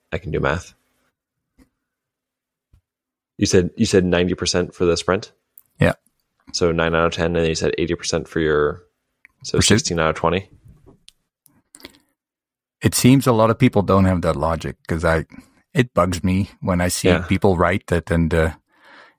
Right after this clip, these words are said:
Speaker 1: That
Speaker 2: average
Speaker 1: it's
Speaker 2: shooting percentage is
Speaker 1: eighty-five percent.
Speaker 2: eighty-five percent.
Speaker 1: No, it's, yeah, whatever, twenty-four out of, so eighty, whatever.
Speaker 2: And I've, you know, I'm not gonna point out the handles of where I saw it,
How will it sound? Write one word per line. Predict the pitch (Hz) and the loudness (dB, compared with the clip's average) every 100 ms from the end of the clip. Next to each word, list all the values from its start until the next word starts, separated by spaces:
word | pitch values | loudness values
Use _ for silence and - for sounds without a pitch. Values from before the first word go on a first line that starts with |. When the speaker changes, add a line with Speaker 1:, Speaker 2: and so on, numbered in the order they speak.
| _ | _
Speaker 1:
That | - 92 | 0 2
Speaker 2:
average | 80 | 2
Speaker 1:
it's | - | 2
Speaker 2:
shooting | 92 87 | 2 2
percentage | 87 92 - 95 | 2 2 2 2
is | 85 | 2
Speaker 1:
eighty-five | 95 95 - 95 - | 2 2 0 -2 -2
percent. | 98 95 107 - | -2 0 0 -4
Speaker 2:
eighty-five | |
percent. | - _ - 127 | -18 _ -12 -2
Speaker 1:
No, | 104 82 | 0 0
it's, | - - - | -2 -8 -4
yeah, | 80 60 - _ _ _ _ - | -2 -2 -6 _ _ _ _ -2
whatever, | 82 - - _ | 0 0 -6 _
twenty-four | - 85 82 - - 80 80 | -8 -6 -6 -8 0 2 2
out | |
of, | 80 78 | 0 -2
so | - 78 | -2 0
eighty, | 80 78 - - - - | -2 -4 -12 -20 -12 -6
whatever. | - - - _ | -4 -4 -8 _
Speaker 2:
And | 117 107 | 0 2
I've, | 101 - _ - - - - | 0 -4 _ -20 -18 -18 -8
you | 90 | -8
know, | 73 _ | -8 _
I'm | 107 | -2
not | 101 | 0
gonna | 92 87 80 - _ _ _ _ | 0 -2 -6 -8 _ _ _ _
point | - 87 | 0 2
out | 82 78 _ _ _ _ _ _ _ _ _ | 0 -2 _ _ _ _ _ _ _ _ _
the | 123 80 73 | -8 -6 -6
handles | - - 98 82 82 80 | -8 -2 0 2 0 0
of | 80 | -2
where | 82 78 | -2 -4
I | |
saw | - 80 | -2 -2
it, | 80 | -2